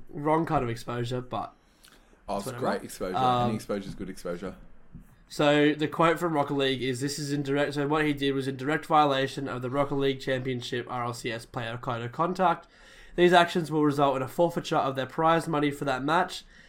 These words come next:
Speaker 1: and an immediate ban from all Psionic operated tournaments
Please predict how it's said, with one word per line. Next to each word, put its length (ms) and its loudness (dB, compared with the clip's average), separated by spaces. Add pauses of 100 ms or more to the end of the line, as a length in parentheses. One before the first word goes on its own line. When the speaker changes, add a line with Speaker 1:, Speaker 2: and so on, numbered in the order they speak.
(120)
Speaker 1:
and 120 0
an 80 2
immediate 540 4
ban 320 0
from 180 -6
all 180 -4
Psionic 360 -4
operated 400 -6
tournaments 560 0